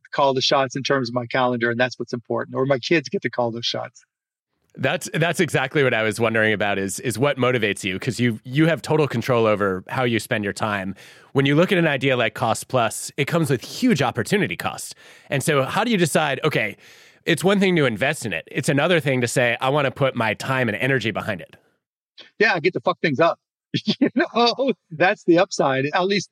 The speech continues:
Speaker 1: every entrepreneur, the back of their mind says, "I wanna be that entrepreneur that disrupts an industry and changes the game." What's better than that?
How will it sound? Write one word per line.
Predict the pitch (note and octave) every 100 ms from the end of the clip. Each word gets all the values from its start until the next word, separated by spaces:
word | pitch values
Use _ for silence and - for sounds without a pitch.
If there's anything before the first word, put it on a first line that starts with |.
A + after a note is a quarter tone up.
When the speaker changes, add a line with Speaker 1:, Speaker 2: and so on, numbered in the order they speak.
| _
Speaker 1:
every | G3 G3
entrepreneur, | F3 D#3 D3+ C#3+ C#3 A#2+ B2 - _ _ _ - -
the | C3+ C#3
back | E3 D#3+
of | D3+
their | C#3
mind | C3+ D3 C#3+ B2
says, | B2+ B2
"I | D3+
wanna | D#3 F3 C#3+
be | D#3
that | D3 C#3+
entrepreneur | C#3 C3 - C3 C#3+ C#3+ B2+
that | A#2 B2+ -
disrupts | C3+ - D#3 D#3 -
an | C3+
industry | C#3+ C#3+ - C3+ B2
and | A#2
changes | C#3 B2+ A2+ -
the | A2+
game." | A2+ A2 _ _ _ _ _ _ _ _ _ _ _ E3+
What's | C3+ F#3+
better | - E3+ D#3+
than | A#2+ G2+
that? | B2+ B2+